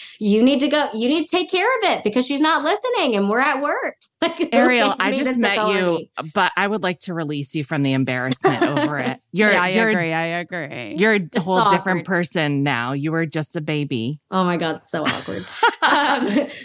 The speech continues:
Speaker 1: but yeah, there are, like, little random things I remember from the jobs I did. I remember I worked with Tom Kenny, who is SpongeBob. We had our little
Speaker 3: Yeah.
Speaker 1: show on, um, Cartoon Network. We introduced the new shows and I was, like, six for that. Um, and I worked with him and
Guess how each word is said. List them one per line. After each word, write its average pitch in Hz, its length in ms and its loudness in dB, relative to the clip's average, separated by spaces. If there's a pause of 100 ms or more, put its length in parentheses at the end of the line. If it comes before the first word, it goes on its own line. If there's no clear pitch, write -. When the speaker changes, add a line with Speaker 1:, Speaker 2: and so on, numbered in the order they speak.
Speaker 1:
but 311 160 2
yeah, 262 180 2
there 311 220 0
are, 415 80 0
like, 339 180 -2
little 254 260 2
random 190 380 2
things 185 300 0
I 175 80 4
remember 175 640 -2
from 170 600 -2
the 202 120 2
jobs 175 380 0
I 170 80 -2
did. 170 280 -2
I 196 120 2
remember 214 340 -2
I 190 140 2
worked 185 260 -4
with 185 160 -4
Tom 175 240 -2
Kenny, 175 300 -2
who 180 100 0
is 165 140 -4
SpongeBob. 165 540 -2
We 180 60 0
had 185 140 0
our 180 140 -2
little 170 180 -2
Speaker 3:
Yeah. 175 320 2
Speaker 1:
show 160 80 -6
on, 160 280 -10 (280)
um, 170 300 -2
Cartoon 185 480 -2
Network. 170 420 -2
We 180 120 0
introduced 175 540 -2
the 180 80 0
new 175 160 0
shows 156 680 -4 (240)
and 196 120 0
I 214 120 2
was, 240 160 -2
like, 214 120 -2
six 202 300 -4
for 202 140 0
that. 175 320 2 (400)
Um, 170 640 0 (100)
and 190 120 2
I 185 80 4
worked 190 180 2
with 196 100 -2
him 175 320 2
and 160 160 0